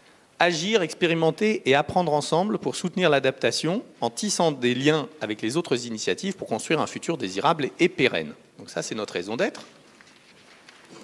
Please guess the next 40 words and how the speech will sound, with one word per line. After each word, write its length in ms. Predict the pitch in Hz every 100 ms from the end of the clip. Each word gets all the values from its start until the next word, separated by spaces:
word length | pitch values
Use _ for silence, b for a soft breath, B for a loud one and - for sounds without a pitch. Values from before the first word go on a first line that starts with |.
| -
Ensuite, 280 | - 233 -
on 120 | 151
a 80 | 135
quelque 240 | 135 147
part 240 | 180 160 139
un 60 |
truc 200 | 135 156
qui 140 | - 135
s'appelle 300 | 127 - 127
les 100 | 117
quatre 360 | 165 165 151
R. 300 | 135 160 226
Donc 160 | 123 123
ça, 140 | 190
c'était 260 | 190 147 151
des 120 | 135
questions 460 | 135 180 - 190 190
que 160 | 151 120 -
Jem 400 | 160 160 143 - -
Bendel 380 | 131 143 143 147
s'était 240 | 139 123 131
posées 240 | 139 143
dans 120 | 123
l'article 600 | 110 110 143 - 190 -
initial 560 | 147 139 - 147 175 247 - B B B B
et 80 | 120
qui 160 | 123 139
sont 240 | 156 156
assez 300 | 147 165 214
centrales 480 | 190 175 - 180 180
dans 80 | 151
la 100 | 123
façon 320 | - 151 185
de 60 | 170
penser 320 | 160 151 170
et 120 | 160
dans 140 | 131 123
la 80 |
façon 320 | 113 135 - 143
de, 260 | 117 107